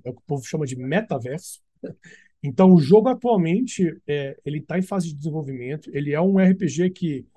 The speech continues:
é, você, atualmente, a versão que já dá pra ser jogada, você pode entrar, fazer algumas quests, conversar com alguns N P Cs, e, mas o futuro dele, né, o planejamento desse jogo é que ele vai ser o M M O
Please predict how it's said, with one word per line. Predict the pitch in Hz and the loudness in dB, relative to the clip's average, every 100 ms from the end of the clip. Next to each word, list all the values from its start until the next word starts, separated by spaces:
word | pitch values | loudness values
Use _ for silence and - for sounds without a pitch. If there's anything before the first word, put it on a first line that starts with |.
| _ _ _ _ _ _ | _ _ _ _ _ _
é, | 135 131 127 | -6 -4 -4
você, | 135 - 185 175 - _ - | -6 0 2 2 -2 _ -6
atualmente, | - - 277 202 196 226 | -2 2 4 6 4 2
a | |
versão | 170 156 175 | 0 0 -4
que | 165 151 | -4 -6
já | |
dá | 147 190 | -4 -4
pra | 214 | -6
ser | 196 | -6
jogada, | 190 170 175 165 | -6 -2 -2 -4
você | 139 - | -6 -12
pode | 135 131 | -10 -8
entrar, | 190 180 185 185 | -4 0 2 2
fazer | 180 131 | 0 -8
algumas | 139 139 160 | -10 -10 -12
quests, | - 165 170 - - _ _ _ | -6 -2 -2 -4 -16 _ _ _
conversar | 143 131 185 190 | -8 -4 -2 0
com | 190 | 0
alguns | 160 170 | -2 -2
N | 170 | -4
P | 147 151 | -4 -8
Cs, | - 151 160 156 - _ _ _ _ _ _ | -4 -4 -4 -6 -16 _ _ _ _ _ _
e, | 180 185 196 190 185 180 165 151 139 131 _ _ | 2 4 6 4 4 4 2 -2 -4 -6 _ _
mas | 156 156 | -6 -4
o | |
futuro | - 185 - 269 196 | 0 0 6 6 6
dele, | 135 208 170 | 6 4 4
né, | 170 | 0
o | 151 | -2
planejamento | 170 165 190 180 143 180 226 | -2 0 0 0 -2 -2 -2
desse | 160 - | -4 -6
jogo | 123 147 170 | -8 -6 -4
é | |
que | 180 | 0
ele | 190 | 0
vai | 160 185 | 2 0
ser | 185 180 | 0 0
o | 180 | 2
M | 185 202 | 2 2
M | 214 180 | 0 0
O | 165 190 | 0 -2